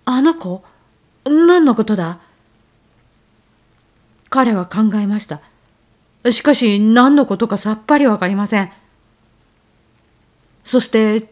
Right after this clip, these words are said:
女性が一言。「また迎えに来る。」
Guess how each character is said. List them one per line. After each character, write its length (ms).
女 160
性 240
が 100
一 260
言。 280
「ま 180
た 240
迎 600
え 20
に 220
来 280
る。」 200